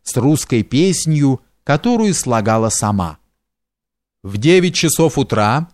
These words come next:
Экипаж Елизаветы Петровны в сопровождении многочисленной свиты въехал в Тверскую слободу,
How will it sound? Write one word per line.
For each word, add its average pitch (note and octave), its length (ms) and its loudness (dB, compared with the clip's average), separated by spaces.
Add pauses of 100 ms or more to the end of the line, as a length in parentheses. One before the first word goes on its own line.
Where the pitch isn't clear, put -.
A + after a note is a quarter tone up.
(380)
Экипаж D#3 560 0
Елизаветы D3+ 580 2
Петровны C3+ 840 0
в - 60 -12
сопровождении D3 840 2
многочисленной D3 880 0
свиты C3+ 640 0 (300)
въехал F#3 540 2
в - 100 -10
Тверскую C#3 560 2
слободу, A#2 680 0